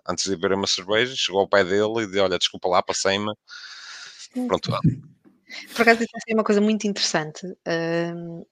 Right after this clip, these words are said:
Speaker 2: so-, sobre, nós temos esta ideia, este preconceito do, do passado, de que o líder tem que ser um super-herói, que não é um ser humano. Esquecemos-nos que é um ser humano. E, e acho que aqui, aquilo que o Agile pode ter trazido para, para mim e naquilo que é, que é a nossa realidade,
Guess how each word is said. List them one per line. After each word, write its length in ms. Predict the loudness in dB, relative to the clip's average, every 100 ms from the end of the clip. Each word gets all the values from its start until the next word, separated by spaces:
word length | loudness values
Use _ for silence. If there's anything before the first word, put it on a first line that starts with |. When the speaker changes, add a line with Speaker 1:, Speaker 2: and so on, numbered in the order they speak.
| -12
Speaker 2:
so-, 280 | -4 0 0
sobre, 320 | 2 0 -2 -4
nós 240 | 2 2 0
temos 220 | -4 -2
esta 240 | 0 0
ideia, 540 | 0 2 0 -2 -4 -6
este 200 | -6 -6
preconceito 680 | -6 -8 -6 -2 -2 -2 -6 -12
do, 100 | -8
do 140 | -6 -2
passado, 480 | -2 0 0 -2 -6 -16 -20 -4
de 80 | -4
que 160 | 0 0
o 60 |
líder 280 | 0 2 0
tem 120 | -2
que 60 | -6
ser 100 | -6
um 40 |
super-herói, 540 | -6 0 2 2 0 -2 _ _ _ _
que 60 | -6
não 100 | -2
é 60 | 0
um 40 |
ser 160 | -2 -4
humano. 280 | -6 -8 -14 _ _
Esquecemos-nos 640 | 0 2 4 2 2 -4
que 80 | -4
é 40 | -4
um 40 |
ser 160 | -6 -4
humano. 220 | -4 -6 -10 -14 -14 -12 -4
E, 280 | -2 6
e 40 | 8
acho 220 | 8 4
que 260 | 2 4 4
aqui, 480 | 0 0 0 -2 _
aquilo 240 | -6 -2 -2
que 120 | 0
o 80 | 4
Agile 400 | 4 4 0 0 0
pode 160 | -2
ter 80 | -2
trazido 800 | -4 -4 -2 -6 -6 -10 -10 -12 -18 -8
para, 160 | -8 -8 -12 -14 -16 -20
para 140 | -14 -6
mim 220 | -4 -4
e 40 |
naquilo 260 | -6 -4 -6 -6
que 140 | 0 0
é, 40 |
que 140 | 2
é 40 | 0
a 20 |
nossa 200 | 0 -2
realidade, 440 | 0 2 2 0